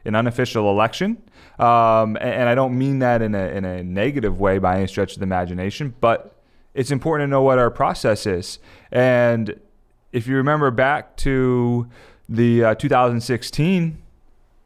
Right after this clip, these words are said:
campaign, and you had Trump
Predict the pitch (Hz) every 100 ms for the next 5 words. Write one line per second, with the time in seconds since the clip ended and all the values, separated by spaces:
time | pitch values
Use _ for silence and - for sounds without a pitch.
0 | _ 127 - 131 117 135 131 151 165 117
1 | 117 113 113 - - 120 110 104 - 113
2 | 120